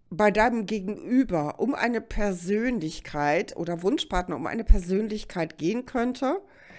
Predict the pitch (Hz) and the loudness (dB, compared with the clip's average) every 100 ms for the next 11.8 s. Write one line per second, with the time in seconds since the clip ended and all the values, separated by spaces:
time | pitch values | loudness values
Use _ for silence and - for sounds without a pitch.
0 | - - - - - 302 - 247 226 - | -20 -20 -20 -16 -2 0 2 4 4 2
1 | 226 226 208 226 214 208 - 202 - - | -6 -6 -6 -6 -6 -6 -4 -4 -2 -2
2 | 175 180 - _ 202 202 226 240 247 254 | -2 -4 -12 _ -2 0 0 -2 -4 -4
3 | - 427 - - - _ _ _ - - | -6 -8 -12 -16 -20 _ _ _ -18 -6
4 | 208 175 - - 165 190 392 - - - | 0 2 2 0 0 0 -2 -6 -20 -20
5 | _ _ _ _ _ _ - - 208 240 | _ _ _ _ _ _ -20 -6 -2 2
6 | 208 208 - 170 - 165 214 240 170 - | 0 0 -4 -6 -4 -2 -2 -2 -6 -10
7 | - - - - 160 196 254 - - - | -16 -14 -8 -8 -2 0 -2 -6 -14 -8
8 | 180 180 147 139 127 - 170 156 180 - | -6 -4 -6 -8 -10 -8 -6 -4 -6 -10
9 | 156 156 147 - 160 131 151 190 175 147 | -10 -6 -8 -8 -8 -6 -6 -4 -4 -4
10 | - 165 - 165 - 170 165 156 151 151 | -6 -8 -8 -10 -10 -8 -6 -4 -4 -6
11 | 139 - 156 185 208 214 247 | -8 -8 -6 -4 -4 -4 -4